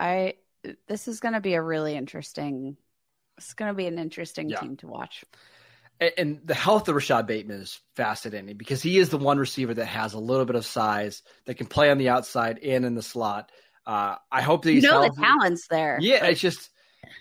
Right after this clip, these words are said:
Speaker 2: I, again, t-, kinda talking about these banged up receivers like Kadarius Toney. He's been hurt for, seems like,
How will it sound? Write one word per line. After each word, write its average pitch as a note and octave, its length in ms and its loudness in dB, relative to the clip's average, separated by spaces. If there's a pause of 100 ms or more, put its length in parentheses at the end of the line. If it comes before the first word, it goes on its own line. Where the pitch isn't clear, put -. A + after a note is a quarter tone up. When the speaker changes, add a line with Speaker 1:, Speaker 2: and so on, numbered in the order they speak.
(360)
Speaker 2:
I, D3 140 2 (400)
again, C3 400 0 (240)
t-, E3+ 140 -16
kinda D3+ 180 -2
talking C3+ 460 0
about C3 240 0
these C3 200 -4
banged C3+ 360 0
up C#3 160 0
receivers C3+ 400 -4
like B2 180 -4
Kadarius C3 420 -4
Toney. C#3 300 0
He's C#3+ 360 -6
been E3+ 120 0
hurt C3+ 400 2
for, A2+ 460 -2 (500)
seems C3 220 -6
like, A#2 140 -4